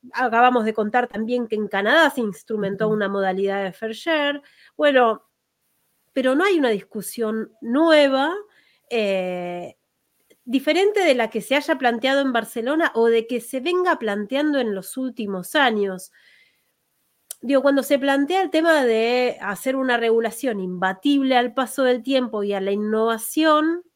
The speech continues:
Speaker 1: sí, es un, es un desafío y es un deseo, pero ¿cómo encararlo pragmáticamente, no? ¿Qué sería una,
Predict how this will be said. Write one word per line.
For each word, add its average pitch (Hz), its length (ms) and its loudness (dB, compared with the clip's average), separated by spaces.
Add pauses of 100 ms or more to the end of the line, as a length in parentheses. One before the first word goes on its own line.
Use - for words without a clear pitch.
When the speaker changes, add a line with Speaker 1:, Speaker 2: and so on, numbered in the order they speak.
(2250)
Speaker 1:
sí, 285 520 0
es 330 260 -2
un, 214 500 -2
es 302 160 -6
un 359 80 4
desafío 339 600 2
y 285 120 2
es 240 180 -4
un 247 220 -2
deseo, 233 580 -2
pero 220 220 2
¿cómo 294 180 0
encararlo 269 880 0
pragmáticamente, 220 1080 0
no? 277 240 2
¿Qué 339 120 0
sería 240 520 -2
una, 180 600 -6